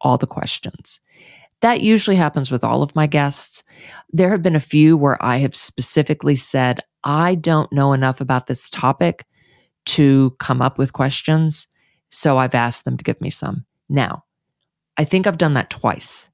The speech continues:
because on the whole, I, I research everything. I enjoy doing it. And so I figured it out. More recently, I have used Chat G P T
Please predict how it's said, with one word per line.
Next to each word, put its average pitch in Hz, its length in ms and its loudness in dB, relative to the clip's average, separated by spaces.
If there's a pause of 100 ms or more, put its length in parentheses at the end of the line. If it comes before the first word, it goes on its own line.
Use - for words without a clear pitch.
(160)
because 185 440 2
on 165 140 2
the 156 80 -2
whole, 147 520 2
I, 139 120 -4 (220)
I 131 80 0
research 147 500 0
everything. 131 360 -2
I 127 100 -2
enjoy 123 340 -2
doing 123 340 -2
it. - 160 -4 (220)
And 123 200 -2
so - 120 -2
I 123 80 2
figured - 320 -4
it - 100 -4
out. - 260 -8 (600)
More 156 200 4
recently, 247 680 0 (480)
I 202 200 -2
have 269 240 -4
used 196 400 2
Chat - 340 -2
G - 180 -2
P 151 240 -4
T 135 580 0